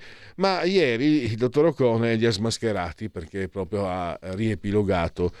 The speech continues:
tutti i tentativi partiti da sinistra per cambiare quella Costituzione che loro in,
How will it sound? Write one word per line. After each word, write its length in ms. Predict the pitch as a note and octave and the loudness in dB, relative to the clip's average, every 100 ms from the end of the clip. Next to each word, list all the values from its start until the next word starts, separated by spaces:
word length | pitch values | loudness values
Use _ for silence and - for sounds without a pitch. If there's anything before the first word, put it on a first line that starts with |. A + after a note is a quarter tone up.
| - | -14
tutti 220 | - D3 B2 | -4 -2 0
i 60 | |
tentativi 640 | A2 G2+ A2 - A2 F#2+ F2+ | 0 0 0 0 -2 0 -2
partiti 480 | F#2 E2+ A2 F#2 F2 | -4 -4 -2 -2 -2
da 120 | E2+ | -2
sinistra 560 | - G2+ E2+ - A2+ G#2 | 0 0 0 0 0 0
per 160 | G#2+ | -2
cambiare 440 | B2+ A#2 G#2 G#2 G2 | -2 -2 0 -2 -4
quella 220 | G#2 G2 | -4 -6
Costituzione 640 | F#2+ F2 A#2 - F#2 F#2 | -8 -8 -8 -6 -6 -6
che 100 | F#2 | -4
loro 280 | G2 F2 E2+ | -4 -2 -4
in, 160 | F2+ | -6